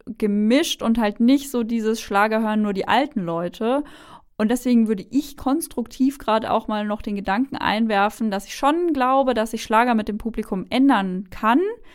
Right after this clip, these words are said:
weil sonst wär ja auch die Laila-Debatte nicht so groß gewesen,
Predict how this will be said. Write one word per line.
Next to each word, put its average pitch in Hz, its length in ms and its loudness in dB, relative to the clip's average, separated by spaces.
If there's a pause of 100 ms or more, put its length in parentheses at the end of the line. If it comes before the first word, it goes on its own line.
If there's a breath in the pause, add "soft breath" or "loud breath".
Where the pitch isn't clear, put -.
(120 soft breath)
weil 233 640 2 (320 soft breath)
sonst 262 380 4
wär 247 120 4
ja 262 160 4
auch 220 100 0
die 240 100 -2
Laila-Debatte 214 640 0
nicht 190 120 -4
so 170 100 -8
groß 226 380 2
gewesen, 165 680 -8